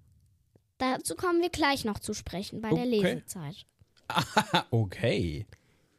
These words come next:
Speaker 1: Genau, und, ähm, die wollen halt, halt herausfinden, wer das war. Und dabei müssen sie sich, müssen sie jemanden finden. Und zwar die Ava. Und das ist jemand, der keinen Seelenvogel hat.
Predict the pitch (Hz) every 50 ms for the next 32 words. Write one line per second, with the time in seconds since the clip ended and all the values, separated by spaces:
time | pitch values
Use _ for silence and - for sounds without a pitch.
0 | _ _ _ _ _ _ _ _ _ _ - - - - - 320 320 349 359 359
1 | 311 254 - - - 285 302 294 - - - - 262 285 277 285 285 269 277 277
2 | 277 269 269 269 _ _ _ _ _ _ _ _ _ _ - - - 285 277 247
3 | 302 320 370 427 440 403 403 381 320 - - - - 311 277 - - 247 233 214
4 | 220 247 320 - - - - - 359 359 - 381 370 392 392 - - _ - _
5 | _ - 214 254 277 294 320 302 240 214 - - - 233 247 - 156 262 302 381
6 | 480 - _ _ - - - - 294 277 277 349 370 415 381 320 294 302 320 311
7 | 302 311 320 - 339 320 302 294 285 269 269 277 - - - - _ _ _ _
8 | _ - - 302 359 - - 427 359 285 262 233 233 240 226 220 214 214 214 208
9 | - - - 285 294 302 285 - 220 165 - - - - - - - _ - 262
10 | - - - 285 320 330 262 240 - - - 269 302 330 349 294 233 202 220 233
11 | - - 240 233 277 339 370 415 403 - - - 226 226 233 226 247 294 - -
12 | - 233 226 - - - 320 320 370 370 339 311 302 311 311 269 240 214 - -
13 | - 190 202 - 202 214 - - 151 -